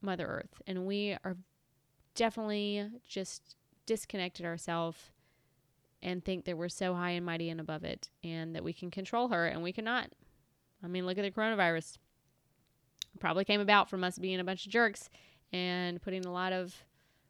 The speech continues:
random animals that don't belong together, you know, and killing them.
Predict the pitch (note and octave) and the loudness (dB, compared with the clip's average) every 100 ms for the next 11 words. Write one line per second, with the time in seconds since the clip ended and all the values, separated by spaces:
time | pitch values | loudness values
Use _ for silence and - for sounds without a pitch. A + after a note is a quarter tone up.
0 | - E3 F#3+ G3+ G#3 G3+ A3+ G3 F#3 F#3 | -16 0 2 2 2 2 2 0 0 -2
1 | - E3+ F3+ G3+ A3 G3 F3+ E3+ F3 E3+ | -2 -2 0 0 0 0 0 2 0 -2
2 | E3+ _ _ _ _ _ _ _ _ _ | -6 _ _ _ _ _ _ _ _ _
3 | _ _ _ _ - B3+ C4+ _ F3 D#3 | _ _ _ _ -20 -20 -20 _ -8 -6
4 | D3+ E3+ - _ _ _ _ _ _ _ | -6 -8 -16 _ _ _ _ _ _ _
5 | F3+ F3+ G#3 E3+ D#3+ D#3+ | -12 -4 -4 -2 -6 -10